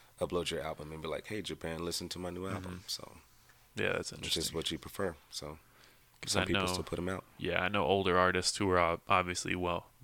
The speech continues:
Speaker 2: more established seem to be the ones, uh, more outspoken about it.
Speaker 1: Yeah.
Speaker 2: But then I, I noticed there's other artists who don't stream at all. Like, I think it's Taylor Swift.
Speaker 1: Mm-hmm.
Speaker 2: I don't know if she's streaming now. I know there was a time where she, like, pulled all her music out,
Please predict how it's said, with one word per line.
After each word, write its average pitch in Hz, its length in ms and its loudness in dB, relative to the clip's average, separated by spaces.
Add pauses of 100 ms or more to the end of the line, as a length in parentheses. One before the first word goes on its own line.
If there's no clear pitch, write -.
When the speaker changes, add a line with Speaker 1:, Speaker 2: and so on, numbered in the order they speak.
Speaker 2:
more 101 180 4
established 90 640 6 (600)
seem - 180 -6
to 90 60 -8
be 90 100 0
the 87 100 0
ones, 87 460 0
uh, - 340 2 (440)
more 92 200 6
outspoken 85 480 4
about 87 280 4
it. - 100 2 (180)
Speaker 1:
Yeah. 85 260 -2 (420)
Speaker 2:
But 95 120 2
then 98 200 4
I, 95 140 6 (140)
I 104 120 2
noticed 101 320 6
there's 98 160 6
other 95 180 8
artists 90 340 6
who 87 60 -2
don't 87 220 0
stream 95 260 -2
at 87 80 2
all. 90 200 4
Like, 87 240 0 (360)
I 104 60 2
think 120 120 4
it's - 100 -2
Taylor 113 240 4
Swift. - 400 6 (240)
Speaker 1:
Mm-hmm. 85 200 -2
Speaker 2:
I - 80 -6
don't 110 60 4
know 113 60 6
if 95 80 4
she's 95 100 2
streaming 90 320 2
now. 90 180 8
I 87 60 4
know 90 140 2
there 87 80 2
was 82 160 0
a - 20 -6
time 85 380 4 (800)
where - 80 -6
she, - 120 2
like, - 180 2
pulled 95 180 4
all 90 100 10
her 90 80 8
music 90 280 -2
out, 87 200 4